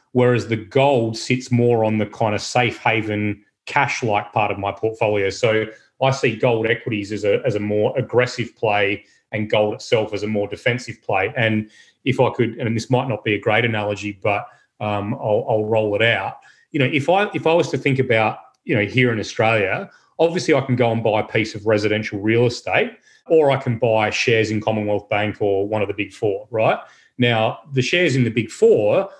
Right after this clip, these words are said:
you know, the, the prosperity of them, their, their ability to rise in price, pay a dividend, you name it, is obviously linked to their core business, which is basically lending to the property market.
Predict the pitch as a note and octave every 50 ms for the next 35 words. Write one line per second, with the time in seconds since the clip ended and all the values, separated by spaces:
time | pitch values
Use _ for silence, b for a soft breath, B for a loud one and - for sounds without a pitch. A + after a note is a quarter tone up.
0 | B B B _ E3 D3 A#2 G#2 G#2 A2+ A#2 - - B2 A2+ - - - D#3+ A#2
1 | - - - - C#3+ D3+ D3+ D#3 C#3 A#2+ A#2+ A2+ A2 - A#2+ B2 C3 B2+ B2+ A#2+
2 | G#2+ A2+ D3 C3 B2+ A#2+ A2 G#2+ B2 B2 B2+ B2 A#2+ A2 G#2+ G#2+ G#2 G2+ A#2 -
3 | - A2 A#2 A2+ A#2 B2 A2+ G#2 G#2+ G#2 G2+ - - B2+ A#2 A2+ A2 A2 - -
4 | - B2+ A#2 A2+ A2 G#2+ A2+ A2 G#2+ A2+ A2 G#2 G2+ G#2 G2+ G#2 G#2+ G#2 G2+ G#2
5 | A2 B2+ D3 D3 A2+ G2 G#2+ E3 - b b b b b b b b - B2 C3
6 | C#3 C3 B2+ A#2+ - - A#2 A2+ A2+ B2 B2+ B2+ - - - A#2+ G#2+ G#2+ G#2 G#2
7 | G2 - - - B2 A2+ G#2 B2 D#3 E3+ G3 A#3+ A#3 A3+ - - A#2 - - -
8 | - A#2 A2 G#2 - - A2 A#2 A#2 - - A2+ - A2+ G#2 G#2+ A2 A2+ A#2+ C3
9 | C3+ A#2+ G#2+ G#2 G#2 - - B2 A2+ G#2+ G2+ - - C#3 C#3 D3 B2+ B2 A2+ G#2
10 | F#2+ F#2+ G2 F2+ - A#2 A#2